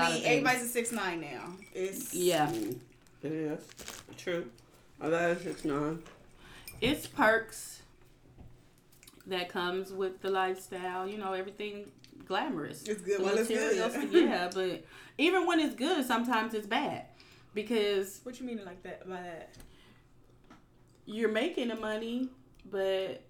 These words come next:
Speaker 2: not all the time you're making money. It ta-,
Speaker 1: Mm.
Speaker 2: it takes a lot to make the money. Like, people going to work, say, when I look at it now, going to work, it's like, "Damn,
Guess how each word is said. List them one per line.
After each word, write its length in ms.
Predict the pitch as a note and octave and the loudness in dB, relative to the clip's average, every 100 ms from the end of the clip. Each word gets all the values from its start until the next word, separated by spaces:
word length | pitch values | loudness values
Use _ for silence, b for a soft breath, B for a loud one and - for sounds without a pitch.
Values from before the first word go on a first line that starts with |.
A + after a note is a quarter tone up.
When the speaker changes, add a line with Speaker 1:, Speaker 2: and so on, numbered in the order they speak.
| - - - - | -20 -20 -20 -10
Speaker 2:
not 340 | G3+ A3 G#3 G#3 | -2 4 4 4
all 200 | A#3 A3+ | 4 2
the 60 | B3 | 0
time 220 | A3+ G#3+ | -2 -2
you're 80 | G3+ | -4
making 340 | G3+ G3 G#3 | -6 -6 -6
money. 320 | A3 G#3+ F3 | -6 -4 -2
It 80 | F#3 | 0
ta-, 60 | A#3 G3+ | 0 -2
Speaker 1:
Mm. 100 | F#3 | -2
Speaker 2:
it 100 | G3 | -2
takes 260 | A#3+ A#3 - | -2 -4 -4
a 60 | E3+ | 0
lot 320 | F#3 - - | 4 4 2
to 120 | A3+ | 0
make 380 | G3 G#3+ G3 - - - F3+ | 2 2 0 -6 -20 -6 -2
the 100 | G3 | 2
money. 380 | B3 F#3+ D3+ - B | 2 0 -4 -10 B
Like, 160 | - G#3+ | 0 4
people 460 | E4 D#4 D#4+ C#4 B B B - | 4 4 2 0 B B B -4
going 260 | A#3 D#4 D#4 | 4 6 6
to 60 | |
work, 380 | B3 A3+ D3+ - | 10 10 8 2
say, 520 | - C4 A3+ G#3+ G#3+ - - - - - - | -6 -2 2 2 0 -8 -18 -20 -20 -20 -14
when 180 | G3+ A3 | -2 4
I 140 | A#3+ | 6
look 180 | B3+ B3+ - - | 4 2 -4 -6
at 160 | A3+ G3 | -2 0
it 80 | G3 | 2
now, 240 | G3+ F#3+ | 2 2
going 240 | F#3 F#3 F3+ | 4 2 2
to 60 | |
work, 260 | F3+ F3 F#3 | 0 -4 -6
it's 120 | F3 | -8
like, 200 | E3+ - | -10 -8
"Damn, 420 | F#3+ G#3+ D3+ D3 | -4 -2 -2 -4